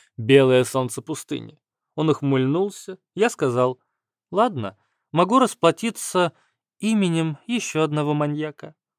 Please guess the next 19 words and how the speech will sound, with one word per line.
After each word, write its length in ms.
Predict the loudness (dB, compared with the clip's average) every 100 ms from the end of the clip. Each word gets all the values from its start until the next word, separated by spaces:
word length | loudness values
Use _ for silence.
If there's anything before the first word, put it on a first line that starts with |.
| _
Ухмылку 500 | -6 2 2 2 0
с 100 | -4
лица 320 | -4 0 2
майора 340 | 4 4 4 4
милиции 560 | 4 2 0 -2 -2
будто 420 | 0 -4 -6 -2
волной 520 | 2 4 4 2 -2 -4
смыло. 540 | -6 -10 -10 -12 -14 _ _ _ _ _ -16
«Это 240 | -10 -8
такая 340 | -6 -4 -4
шутка», 520 | -4 -6 -8 -12 -16 -16
сказал 340 | -12 -8 -8
Каховский. 600 | -8 -8 -10 -12 -20 -20 _ _ _ _ _ _
«Или 200 | -4 -4
ты 380 | -2 -2 0 0
говоришь 540 | 0 0 2 0 -2
серьёзно?» 800 | -8 -6 -2 -2 -2 -6 -16 -20 _ _ _ -10
Он 160 | -8
сощурился. 920 | -2 -2 -2 0 0 0 -4 -10 -18